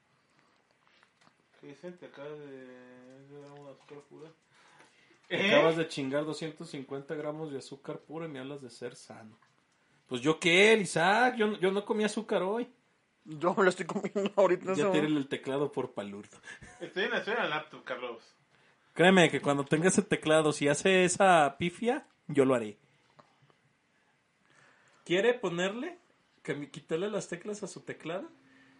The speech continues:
Speaker 2: y ponerle teclas, este, texturizadas de Spider-Man?
Speaker 1: Se, se ve que no viste la publicación, era una sola tecla. Nada más era una tecla. ¿No viste la publicación?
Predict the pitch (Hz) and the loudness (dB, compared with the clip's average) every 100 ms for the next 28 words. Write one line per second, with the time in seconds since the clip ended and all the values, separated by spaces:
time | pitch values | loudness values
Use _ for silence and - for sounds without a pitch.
0 | _ - - 139 147 165 175 - 180 196 | _ -10 -4 0 0 0 -2 -2 -2 0
1 | 190 185 170 156 139 139 - 135 139 131 | 2 4 2 2 -2 -8 -6 -6 -6 -8
2 | - 135 127 - 147 196 247 - 143 123 | -8 -8 -4 0 0 0 -6 -8 -8 -8
3 | - 131 117 98 - - - - - _ | -6 -4 -4 -6 -12 -20 -20 -20 -20 _
4 | 233 240 220 269 285 294 - 269 254 214 | 2 2 2 2 2 -4 2 2 2 -2
5 | 185 170 180 208 208 226 190 208 202 185 | -2 -2 -4 0 0 0 0 -2 -2 -4
6 | 131 107 _ _ _ _ _ _ _ _ | -6 -12 _ _ _ _ _ _ _ _
7 | _ _ _ _ 180 202 226 226 226 220 | _ _ _ _ 0 4 4 2 -2 -2
8 | 208 175 123 - _ _ _ _ _ _ | -4 -6 -10 -12 _ _ _ _ _ _
9 | _ _ _ _ _ _ _ 175 190 208 | _ _ _ _ _ _ _ -4 -2 -2
10 | 196 160 143 143 | -4 -4 -8 -10